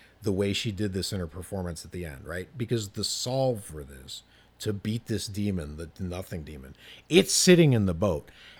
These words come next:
And this, one of the saddest <laughs> things I think I've heard in a modern horror movie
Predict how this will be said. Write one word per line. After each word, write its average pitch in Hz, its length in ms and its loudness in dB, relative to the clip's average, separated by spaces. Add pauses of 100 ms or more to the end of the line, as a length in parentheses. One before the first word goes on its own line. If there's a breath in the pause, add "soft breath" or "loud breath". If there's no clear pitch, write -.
And 135 200 2
this, - 180 0
one 151 180 6
of 156 60 6
the 127 80 6
saddest 170 480 2
<laughs> - 0 -
things 185 260 6
I 143 100 8
think 175 200 4
I've 131 200 4
heard 156 220 4
in 123 100 0
a - 20 0
modern 120 360 -2
horror 160 280 4
movie 87 380 -4